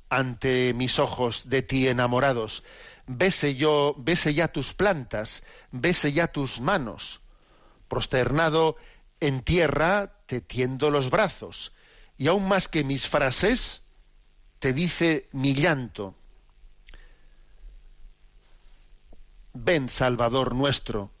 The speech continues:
por quien suspiramos, ven a nuestras almas, ven, no tardes tanto. Bueno, pues verdaderamente qué belleza, ¿no?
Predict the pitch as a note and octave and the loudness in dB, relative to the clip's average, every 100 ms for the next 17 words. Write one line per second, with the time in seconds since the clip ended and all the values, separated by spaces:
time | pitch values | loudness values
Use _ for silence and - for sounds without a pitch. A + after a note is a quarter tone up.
0 | _ - C3+ A#2+ C3 C3 - A#2+ - - | _ -6 -4 -2 0 0 0 -4 -2 0
1 | D3 C3+ G#2+ - - - - - - A#2+ | 2 2 -2 -8 -12 -16 -16 -16 -10 0
2 | E3+ E3+ D3+ C#3+ B2+ B2 A#2+ - D3+ A#2 | 2 4 2 0 0 0 0 2 2 0
3 | G2+ F#2 G2+ - - - - A#2+ F3 C#3+ | -6 -10 -10 -14 -16 -18 -12 0 2 2
4 | G2+ F2+ E2 - - - - - - A#2 | -2 -8 -14 -18 -20 -20 -20 -16 -6 -2
5 | D3+ D#3+ D3 C#3 - C#3 A2 F2+ D#2 - | 0 0 0 0 0 -2 -2 -8 -16 -20
6 | - - - - _ - - - - - | -20 -20 -20 -20 _ -20 -20 -20 -20 -20
7 | - - - - - - G2 B2+ A2+ - | -20 -18 -18 -18 -20 -12 -6 -2 -2 -4
8 | - G2 - A2 B2+ E3 F3+ F3 F3+ - | -12 -12 -4 0 2 4 2 0 -2 0
9 | E3+ F3 D#3+ C3 A#2+ D3+ C#3 - F#2 D3 | 0 2 2 0 2 0 0 -4 -4 -4